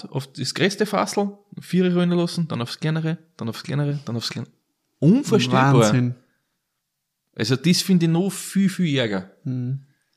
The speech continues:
Speaker 2: Ja, bei hundertzwanzig Jahren hast du gesagt, glaube ich, die,
Speaker 1: Ja, über
Speaker 2: die
Speaker 1: hundertzwanzig
Speaker 2: Geschichte
Speaker 1: Jahre.
Speaker 2: ist schon, da, da hat's schon einiges, einiges
Speaker 1: Seit
Speaker 2: da, ne?
Speaker 1: neunzehnhundertfünf, ja.
Speaker 2: Wahnsinn.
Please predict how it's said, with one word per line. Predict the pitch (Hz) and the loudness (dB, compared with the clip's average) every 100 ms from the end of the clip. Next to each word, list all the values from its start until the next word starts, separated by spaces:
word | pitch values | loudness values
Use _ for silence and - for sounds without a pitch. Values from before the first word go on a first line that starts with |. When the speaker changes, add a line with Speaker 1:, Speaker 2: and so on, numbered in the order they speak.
| _ | _
Speaker 2:
Ja, | 135 | 2
bei | 139 | 4
hundertzwanzig | 135 151 156 - 127 139 165 - | 6 6 4 2 2 2 0 -2
Jahren | 123 135 156 | 2 4 2
hast | 160 - | 0 -2
du | |
gesagt, | 156 - | -6 -4
glaube | 143 139 156 | -2 0 -2
ich, | - | -2
die, | 131 | 0
Speaker 1:
Ja, | 147 - - - | 0 0 -12 -8
über | - 156 | -2 2
Speaker 2:
die | 127 | 4
Speaker 1:
hundertzwanzig | 139 - | 4 2
Speaker 2:
Geschichte | 151 - 151 | 2 0 2
Speaker 1:
Jahre. | 151 | 2
Speaker 2:
ist | 143 139 | 2 0
schon, | - 139 139 143 139 - - - - _ _ - | 2 6 8 8 6 0 -20 -20 -20 _ _ 0
da, | 127 | 0
da | 127 139 | 6 6
hat's | 147 135 | 6 2
schon | - 147 | 2 4
einiges, | 123 135 135 147 - - - - - | 4 4 2 0 0 -2 -4 -6 -4
einiges | 143 131 139 | 0 0 0
Speaker 1:
Seit | 135 139 131 | -2 -2 0
Speaker 2:
da, | |
ne? | 107 | 0
Speaker 1:
neunzehnhundertfünf, | 110 - 127 - 117 123 101 | -2 -2 -4 -2 -4 -4 -4
ja. | 101 117 - _ _ _ _ _ _ _ _ | -6 -8 -16 _ _ _ _ _ _ _ _
Speaker 2:
Wahnsinn. | 131 127 123 120 | -2 -2 -2 -4